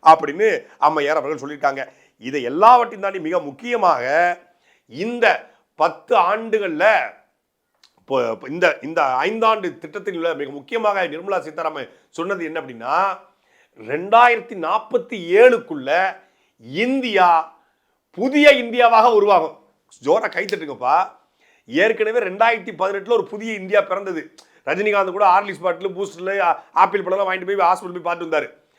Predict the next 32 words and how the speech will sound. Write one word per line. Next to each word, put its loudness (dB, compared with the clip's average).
ரெண்டாயிரத்தி 2
பதினெட்டுல 0
இந்த 2
பு-, -2
டிமானிசேஷன், -4
பண 0
மதிப்பிழப்பு -4
செஞ்சாங்க -8
இல்லையா, -2
அப்போ 0
ஒரு 4
புதிய -10
இந்தியா -2
பிறந்தது. -10
அப்புறம் 2
ஜி -6
எஸ் -2
டி -8
கொண்டு -4
வந்தாங்க, -4
அப்போ 4
ஒரு 6
புதிய -8
இந்தியா 0
பிறந்தது. -6
இப்ப 2
அந்த 2
ரெண்டு -4
புதிய -4
இந்தியா 2
பிறந்த -4
குழந்தை -2